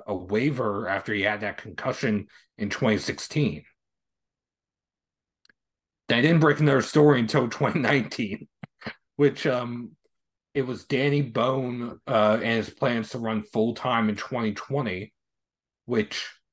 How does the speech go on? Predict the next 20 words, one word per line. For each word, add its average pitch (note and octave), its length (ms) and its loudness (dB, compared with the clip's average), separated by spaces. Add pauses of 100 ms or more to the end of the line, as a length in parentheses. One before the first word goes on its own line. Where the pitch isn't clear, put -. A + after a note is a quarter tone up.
in G#2+ 280 0
tr-, - 140 -2 (100)
in A#2+ 100 0
the G#2 60 0
truck D#3 300 -2
series. F#2+ 580 -4 (1040)
Granted, D#3+ 260 4
that A2+ 160 2
got E3+ 180 6
derailed D3+ 460 6
by A2 120 2
covid, G2+ 520 2 (1400)
but, A2+ 400 2 (800)
you B2+ 120 -4
know, G#2 100 2
that's - 460 -4 (460)
neither A#2 240 2
here A2+ 180 4
nor F#2 160 0
there. - 360 -2